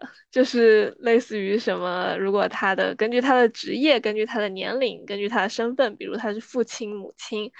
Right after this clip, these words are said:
或者小朋友，然后有各种各样的模板，呃，家人就可以在那个模板里挑，然后把挽联印在，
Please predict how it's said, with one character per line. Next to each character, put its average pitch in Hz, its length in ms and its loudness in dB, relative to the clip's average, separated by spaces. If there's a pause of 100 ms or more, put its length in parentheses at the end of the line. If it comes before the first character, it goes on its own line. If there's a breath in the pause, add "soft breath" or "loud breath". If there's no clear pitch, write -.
(260 loud breath)
或 240 100 -2
者 - 160 -8
小 - 200 -6
朋 - 280 -10
友， 208 300 -4 (320 loud breath)
然 220 160 -2
后 233 120 2
有 196 160 0
各 233 180 4
种 196 140 2
各 196 80 0
样 202 140 2
的 190 60 -4
模 202 240 -10
板， - 240 -2 (460)
呃， - 200 0
家 208 220 2
人 196 160 0
就 208 100 -2
可 233 160 -4
以 220 60 -2
在 196 160 0
那 196 100 -8
个 190 240 -6
模 202 160 -4
板 226 180 0
里 214 140 -10
挑， 233 320 2
然 220 160 -2
后 208 100 -4
把 196 200 -2
挽 - 160 -4
联 - 180 -16
印 208 140 -14
在， - 260 -8